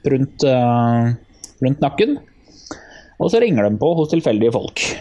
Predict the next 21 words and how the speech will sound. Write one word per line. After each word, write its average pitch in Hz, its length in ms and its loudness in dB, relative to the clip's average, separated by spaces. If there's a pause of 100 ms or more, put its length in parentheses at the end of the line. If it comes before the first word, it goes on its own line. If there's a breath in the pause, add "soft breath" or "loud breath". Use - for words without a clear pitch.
(1080 loud breath)
De, 160 240 4
eh, 127 500 2
når 117 340 2
man 117 120 2
åpner 113 280 0
døren, 143 320 2
så 123 600 2
står 110 260 0
de 107 60 0
der 147 260 2
og 127 960 0
sier, 120 500 2
eh, 123 440 2
«Hei, 233 240 0
vi 143 120 0
vil 147 140 0
gjerne 117 200 0
at 113 80 -6
du 117 100 0
skal 147 140 -2
teste 143 220 -4